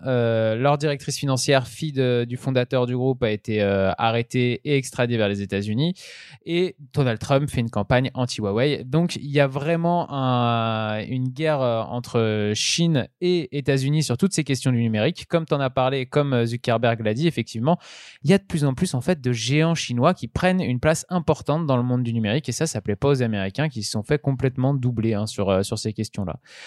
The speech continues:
Donc, maintenant, il y a donc cette enquête qui est, qui est en place, euh, les sé-, qui est née, hein, de sénateurs américains qui, en gros, accusent TikTok de collecter des informations sur les citoyens américains et de les revendre au gouvernement chinois.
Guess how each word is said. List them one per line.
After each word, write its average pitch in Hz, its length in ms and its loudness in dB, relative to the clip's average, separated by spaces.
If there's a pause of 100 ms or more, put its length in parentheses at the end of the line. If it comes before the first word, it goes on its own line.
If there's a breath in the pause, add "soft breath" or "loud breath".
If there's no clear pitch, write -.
(240 loud breath)
Donc, 170 300 2
maintenant, 170 420 0
il 170 80 -2
y 139 60 0
a 127 180 2
donc 127 240 -8
cette 147 200 2
enquête 151 340 0
qui - 140 -2
est, 113 320 2
qui - 80 -2
est 123 40 4
en 120 100 0
place, 170 520 -2
euh, 113 920 2
les 147 120 0
sé-, 156 220 0
qui - 160 -6
est 131 420 2
née, 156 200 2
hein, 135 120 2
de 120 100 -2
sénateurs 139 420 0
américains 123 500 0
qui, 165 180 -4
en 131 100 0
gros, 147 180 4
accusent 165 300 0
TikTok 180 460 2 (380 loud breath)
de 123 80 -10
collecter 185 340 -2
des 160 140 -2
informations 147 500 0
sur 131 100 -2
les 117 60 0
citoyens 123 400 0
américains 120 580 0
et 214 140 0
de 175 80 -2
les 147 100 0
revendre 131 520 0
au 180 100 2
gouvernement 147 500 0
chinois. 113 360 -4